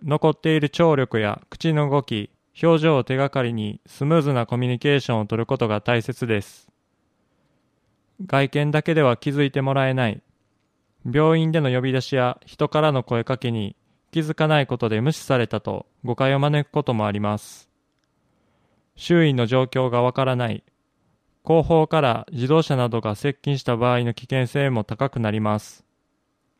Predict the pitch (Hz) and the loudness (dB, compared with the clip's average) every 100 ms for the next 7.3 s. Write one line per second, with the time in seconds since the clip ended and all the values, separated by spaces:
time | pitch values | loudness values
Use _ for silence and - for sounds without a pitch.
0 | _ _ _ _ _ _ - - 156 170 | _ _ _ _ _ _ -8 -6 -2 2
1 | 156 131 120 - 120 113 120 117 135 139 | 2 2 -2 -2 0 0 -2 -2 -2 -4
2 | 135 123 131 107 143 _ _ _ _ _ | -4 -4 -4 -6 -10 _ _ _ _ _
3 | _ _ _ _ _ - 160 175 - 170 | _ _ _ _ _ -12 -6 -4 0 2
4 | 151 135 117 104 107 117 120 127 135 123 | 2 0 -2 -4 -4 -2 -2 -2 -2 0
5 | 147 143 - 117 107 - _ _ _ _ | -2 -2 -2 -4 -4 -10 _ _ _ _
6 | 147 156 - 156 151 - 156 156 147 135 | 0 0 0 -2 -2 -2 -2 0 0 0
7 | 123 101 | -2 -2